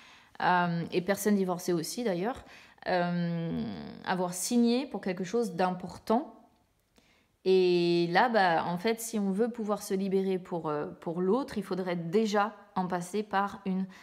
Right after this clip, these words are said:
séparation. D'accord ? Donc, c'est une personne qui est pour moi dans une re-, une relation longue et, et engagée, hein, euh, vous voyez, euh, et, euh,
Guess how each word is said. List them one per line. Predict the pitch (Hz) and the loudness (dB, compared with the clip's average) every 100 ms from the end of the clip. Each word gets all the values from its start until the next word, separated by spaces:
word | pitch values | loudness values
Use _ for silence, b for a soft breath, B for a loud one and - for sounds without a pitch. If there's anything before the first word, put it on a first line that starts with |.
| B | B
séparation. | - - 196 180 165 160 - 202 _ _ _ - | -12 -4 -2 -2 -4 -10 -12 -16 _ _ _ -8
D'accord ? | 156 - 196 214 B B - | -8 -2 -2 -2 B B -6
Donc, | 180 | -4
c'est | 180 190 | -2 -2
une | 208 | 0
personne | 202 190 240 247 | 0 2 2 0
qui | - | -2
est | 214 | -4
pour | - 202 | 0 0
moi | 208 226 | 2 2
dans | 208 | 0
une | 185 190 | 0 0
re-, | 185 185 180 180 - | 0 0 -2 -8 -6
une | 190 | -4
relation | 185 185 185 185 220 208 | 0 2 0 0 0 2
longue | 196 214 233 202 | 2 2 2 2
et, | 175 165 - | 0 -2 -2
et | 175 | 0
engagée, | 175 180 180 180 190 214 175 | 0 0 0 0 0 0 0
hein, | 175 185 | -2 -2
euh, | 170 160 156 | -2 -2 -4
vous | |
voyez, | 160 165 185 196 | -6 -4 -2 -2
euh, | 165 160 156 170 _ _ _ _ _ _ _ - B B B B | -4 -6 -8 -12 _ _ _ _ _ _ _ -20 B B B B
et, | - 185 185 | -2 0 2
euh, | 170 156 - - - - | 0 0 -2 -4 -6 -10